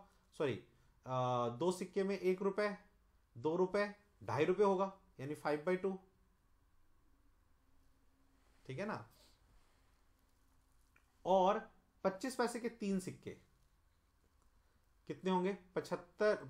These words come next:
पच्चीस, पच्चीस और पच्चीस, पच्चीस, पचास, पच्चीस थे पचहत्तर, पचहत्तर पैसे होंगे। सौ से डिवाइड करोगे रुपए में चेंज करने के लिए, पच्चीस थे पचहत्तर, पच्चीस चौके सौ,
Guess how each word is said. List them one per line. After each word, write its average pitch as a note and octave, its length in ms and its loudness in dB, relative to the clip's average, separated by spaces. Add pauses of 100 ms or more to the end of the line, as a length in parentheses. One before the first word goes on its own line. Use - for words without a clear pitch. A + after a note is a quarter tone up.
पच्चीस, F#3+ 360 -4
पच्चीस G3+ 440 -2
और F3+ 140 0
पच्चीस, C#3+ 260 -4
पच्चीस, D3+ 220 -8
पचास, E3 360 -2
पच्चीस D#3 240 -10
थे F3+ 60 -6
पचहत्तर, - 580 -8 (360)
पचहत्तर G3 460 -4
पैसे D#3 260 0
होंगे। F#2+ 300 -6 (280)
सौ E3 260 -2
से F#3 120 -4
डिवाइड F3 280 0
करोगे F3 240 -2
रुपए E3+ 220 -4
में E3 120 -6
चेंज E3 200 -10
करने D#3+ 200 -8
के E3 80 -10
लिए, E3+ 80 -8
पच्चीस D#3 260 -12
थे D#3+ 40 -10
पचहत्तर, D3+ 320 -8
पच्चीस C#3+ 320 -10
चौके C3 200 -8
सौ, A#2+ 140 -10